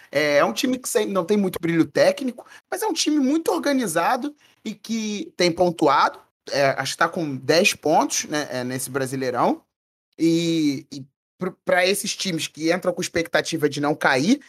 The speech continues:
dez pontos no início da temporada é sempre uma gordurinha promissora, né? O Fortaleza ainda não perdeu nesse Brasileirão, vale lembrar.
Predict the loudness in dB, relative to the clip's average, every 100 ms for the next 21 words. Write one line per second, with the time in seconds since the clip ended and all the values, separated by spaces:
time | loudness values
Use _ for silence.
0 | -4 2 2 2 0 0 0 -2 -2 -2
1 | -2 -2 2 4 4 2 0 -2 -2 -4
2 | 2 2 4 2 4 4 2 -2 -20 _
3 | _ 0 2 0 2 4 4 2 2 2
4 | 0 -4 -2 -2 0 0 0 -2 0 0
5 | 2 0 0 -2 -2 -2 -2 -2 -2 -2
6 | -4 -6 -8 -10 -14